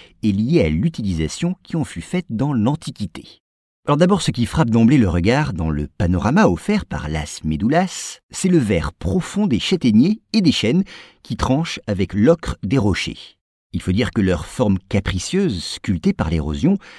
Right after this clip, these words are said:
hérisse un paysage à l'allure grandiose. Et puis, parmi les massifs de houx, les chênes verts et les châtaigniers, dont beaucoup sont centenaires, évolue une faune composée de sangliers ou de chevreuils.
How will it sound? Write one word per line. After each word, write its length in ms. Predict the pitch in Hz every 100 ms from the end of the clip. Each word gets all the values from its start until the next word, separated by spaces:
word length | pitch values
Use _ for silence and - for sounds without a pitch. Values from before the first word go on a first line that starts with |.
| - -
hérisse 360 | 87 139 -
un 100 | 78
paysage 480 | 67 90 76 113 123
à 60 | 78
l'allure 340 | 73 80 117
grandiose. 680 | 87 87 80 78 62 58 - _ _ _
Et 80 | -
puis, 220 | 95 113
parmi 340 | 95 98 104 104
les 160 | 95
massifs 380 | 92 90 - 104
de 180 | 87 92 - -
houx, 280 | 208 233 - -
les 180 | 85 80
chênes 320 | - 95 90
verts 280 | 120 202 135
et 40 |
les 100 | 73
châtaigniers, 500 | - 123 87 117 208 - - -
dont 180 | - 76
beaucoup 400 | 73 87 - 208
sont 220 | - 92
centenaires, 580 | - 131 - 90 160 208 -
évolue 300 | 135 117 131
une 140 | 170 117
faune 320 | - 139 180
composée 420 | - 113 110 127
de 140 | 117 90
sangliers 460 | - 127 95 127
ou 80 | 156
de 100 | 113
chevreuils. 680 | - 113 85 73 71 69 85